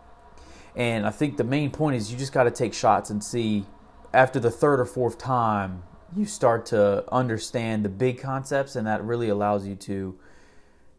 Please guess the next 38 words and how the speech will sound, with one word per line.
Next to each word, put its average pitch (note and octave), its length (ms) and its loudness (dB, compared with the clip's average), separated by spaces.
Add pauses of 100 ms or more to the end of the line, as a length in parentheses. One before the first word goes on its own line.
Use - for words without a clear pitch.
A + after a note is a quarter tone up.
(300)
remember B2 600 4
and A2 100 0
retain G#2+ 600 0
the G2 60 -4
small G#2+ 360 2
details. G2+ 680 -6 (880)
And A#2+ 140 -2
so A2+ 220 8
I've A2+ 200 8
learned A#2+ 220 2
that A2+ 100 2
along A2 360 2
the G2+ 60 0
way, A#2 320 4
and G2 560 -4 (720)
that's A#2 280 4
really A2+ 240 2
why G#2 260 4
I G#2 260 4
approach G#2+ 480 0
things. G2+ 340 -2
I'll G#2+ 140 6
know A2+ 300 4
I G#2+ 120 6
need G#2+ 140 0
to G#2 80 2
read G2+ 260 -2
two B2 140 -4
or G#2+ 60 -2
three A2+ 260 -8
books G2+ 360 -2
or G#2 60 -4
take G#2 220 -4
a G#2+ 60 -2
course A2 340 -4
or G#2+ 60 -6
two A2 220 -4
before G2+ 560 0